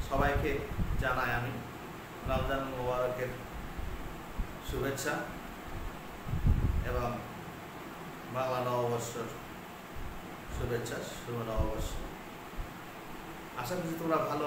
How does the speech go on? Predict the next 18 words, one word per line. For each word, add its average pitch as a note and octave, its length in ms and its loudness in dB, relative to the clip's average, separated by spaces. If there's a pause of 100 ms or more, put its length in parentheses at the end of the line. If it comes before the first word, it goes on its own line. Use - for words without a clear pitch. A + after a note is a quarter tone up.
আছো। C#3 200 -2 (1500)
আমরা C#3 220 6 (2000)
কিন্তু D3+ 320 2 (1400)
অনেক C#3+ 160 -2 (160)
দিন F3+ 140 4 (120)
হয়ে C#3+ 280 6
গেল A#2+ 140 2 (180)
তোমাদের A#2+ 360 0
সাথে B2 200 2 (140)
আমরা B2+ 200 6 (100)
কোনো - 160 4 (100)
কথাবার্তা A#2 480 -2
বা A2+ 120 0
তোমাদের A2+ 300 0
মাধ্যমে A#2 320 0
কোনো A#2 120 -2 (100)
ভিডিওর A#2+ 440 4 (360)
আদান A#2 200 0